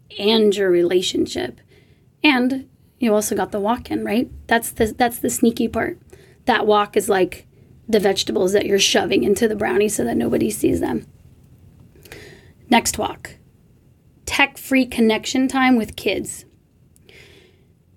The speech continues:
In a society where there's Wi-Fi everywhere, but human connection is lagging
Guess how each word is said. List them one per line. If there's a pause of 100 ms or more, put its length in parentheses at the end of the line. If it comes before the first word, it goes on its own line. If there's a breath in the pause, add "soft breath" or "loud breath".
(320)
In
a
society
where
there's (180)
Wi-Fi (120)
everywhere, (260)
but
human
connection
is
lagging